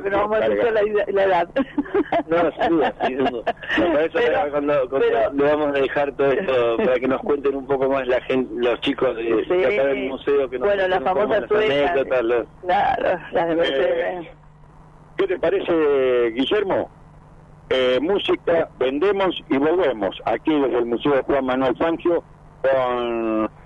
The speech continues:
Speaker 1: visitas, también decimos, está Natalia, de, como antes, un lugar espectacular. ¿Dónde está? Facilísimo. Donde entra en la avenida Kelly, que pasa a la plaza. La
Speaker 2: Sí.
Speaker 1: plaza, ahí nomás,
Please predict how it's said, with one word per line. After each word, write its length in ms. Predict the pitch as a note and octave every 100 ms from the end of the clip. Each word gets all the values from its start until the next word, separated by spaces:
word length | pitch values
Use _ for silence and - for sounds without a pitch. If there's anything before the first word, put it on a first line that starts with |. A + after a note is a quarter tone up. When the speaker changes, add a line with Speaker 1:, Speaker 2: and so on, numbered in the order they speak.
| -
Speaker 1:
visitas, 500 | - - - - D#3+ - - - -
también 380 | A#2+ C3 B2+ A2+
decimos, 520 | C3 C3 C#3 A#2 G#2+ - - -
está 280 | - C3+ B2
Natalia, 600 | A#2 E3 E3+ F3 E3+ C#3+ - - -
de, 840 | G#2+ B2 A#2 A2+ A2 A2 G#2+ G2+ - - -
como 200 | A#2 A#2
antes, 400 | C#3+ C3+ A2 G2+ - -
un 200 | C3 A2+
lugar 320 | G2+ A#2+ A2
espectacular. 840 | F2+ G#2+ - G#2+ - A#2+ C#3 A2 - - - - -
¿Dónde 280 | D3+ D3+ B2
está? 340 | - E3+ D#3 - -
Facilísimo. 800 | C#3 - A2+ G2+ - F#2 F2+ F2+ - - -
Donde 280 | A#2+ C3 F3+
entra 200 | F3 C3
en 40 | A#2
la 40 |
avenida 320 | A#2+ B2+ A2
Kelly, 320 | - F#3+ D3 G2+
que 100 | G2+
pasa 300 | - A2 G#2+
a 40 |
la 80 | F#2+
plaza. 340 | - F2+ -
La 160 | F2+ F#2
Speaker 2:
Sí. 60 | D3
Speaker 1:
plaza, 400 | F3 - A2 - - - - -
ahí 200 | B2 C3
nomás, 300 | C#3 F3+